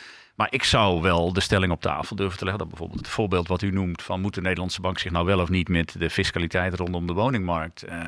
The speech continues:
benoemen. Nou, ik zou zeggen dat valt squarely binnen ons mandaat. Waarom? Omdat de woningmarkt waarschijnlijk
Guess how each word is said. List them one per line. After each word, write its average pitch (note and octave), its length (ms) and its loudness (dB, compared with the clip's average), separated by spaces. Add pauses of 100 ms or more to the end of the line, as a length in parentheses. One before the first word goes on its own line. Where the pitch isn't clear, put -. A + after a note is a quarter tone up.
(140)
benoemen. E2+ 300 -8
Nou, G#2 140 -4
ik G2+ 120 -8
zou E2 180 -4
zeggen E2+ 220 -8
dat G2+ 140 -4
valt E2+ 340 -2
squarely F2 680 -2 (260)
binnen A2 300 6
ons E2+ 200 -2
mandaat. D2+ 500 0 (460)
Waarom? G#2 460 2
Omdat F#2+ 300 -2
de F2 80 -2
woningmarkt F2+ 560 2
waarschijnlijk F2+ 680 -2